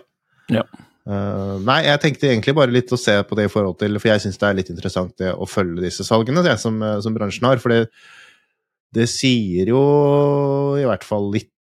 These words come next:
Speaker 2: vil jeg si da, om helsen kanskje i bransjen, og litt å se hva slags produkter som blir lagt ut på salg. Det er jo selvfølgelig ikke bare noe sånn, altså, at det er superpålitelig, fordi det, det vil jo være litt, eh, litt variasjoner her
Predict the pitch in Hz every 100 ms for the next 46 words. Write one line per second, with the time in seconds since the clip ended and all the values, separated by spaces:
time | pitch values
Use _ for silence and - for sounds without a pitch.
0 | _ 151 151 147 165 151 110 - 110 110
1 | 107 110 110 107 92 - 95 101 104 98
2 | - 98 98 98 90 - 214 196 _ -
3 | 107 110 110 107 - 107 - 101 95 95
4 | 98 - 104 95 90 _ 101 92 - 92
5 | 95 98 95 - 90 _ 95 95 95 90
6 | 135 156 139 113 110 107 104 95 107 101
7 | 104 104 107 101 90 95 95 - - -
8 | - _ _ _ 107 104 101 101 98 98
9 | 92 98 101 92 101 - - - 127 110
10 | - 113 - 120 110 147 160 - 117 113
11 | 117 117 110 113 107 117 113 101 98 95
12 | _ - 101 98 95 _ _ _ _ _
13 | _ _ _ _ - - 110 - - 107
14 | 110 - 92 101 98 98